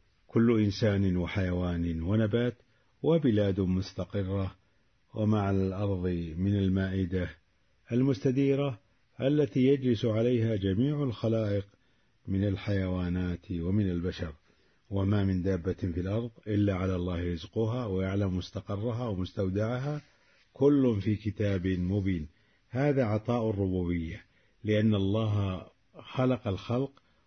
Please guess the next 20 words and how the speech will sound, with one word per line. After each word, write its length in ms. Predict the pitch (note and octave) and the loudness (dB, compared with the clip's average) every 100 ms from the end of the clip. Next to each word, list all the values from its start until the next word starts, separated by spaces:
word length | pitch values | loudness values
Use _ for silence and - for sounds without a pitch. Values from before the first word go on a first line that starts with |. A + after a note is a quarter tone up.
| _ | _
واستدعاهم 840 | A2 A2 - G2+ G#2 A2 F2+ F#2 F2 | 0 0 0 0 2 0 0 -2 0
للحياة، 560 | A2 A2 C3 C3 C#3 C#3 _ _ _ | 0 0 -2 -2 -2 -8 _ _ _
فلا 320 | - G3 F3 A2 | -4 0 2 4
بد 300 | A2+ G#2+ G#2+ | 2 2 0
أن 240 | G2+ G2 | 2 0
يو-، 240 | F#2+ G2 - - | 0 -2 -6 -4
أن، 300 | A#2 A2 G2 | 0 0 0
فلا 260 | A#2+ A#2+ | -2 -2
بد 280 | G#2 G#2+ F#2+ | 0 0 -2
أن 220 | G2+ G#2 | -2 0
يؤمن 680 | G2+ G2 G2+ G#2+ G2 F#2 F2 | 0 0 0 0 0 0 -2
لهم 520 | F#2 G#2+ G#2+ G2+ F#2+ G2 _ _ - | -2 0 0 0 -2 -6 _ _ -4
أرزاقهم. 800 | C3+ A#2+ C3+ B2 B2 B2+ C3 B2+ _ _ _ _ _ | -2 0 0 -2 -4 -2 -4 -6 _ _ _ _ _
هذا 320 | C#3+ D3+ C3 | 0 2 2
عطاء 720 | G#2 G#2 - A#2+ A2+ G#2+ G2+ | 0 -2 0 -2 0 2 2
عظيم 640 | F2+ F#2 A2+ A#2+ B2 B2 B2+ | 0 -2 0 2 2 2 0
لجميع 600 | A2 G#2+ A2 G2+ A#2 A#2+ | 2 2 2 2 2 0
الخلائق، 580 | A2 - G2+ E2+ D#2+ - _ _ _ _ - | -4 -2 -2 -2 -8 -14 _ _ _ _ -4
لأن 280 | G#2 G#2 G#2 | 0 2 2
الملك 760 | F#2+ G#2 A2 G2 - F2 E2+ | 2 2 0 -2 -6 -8 -8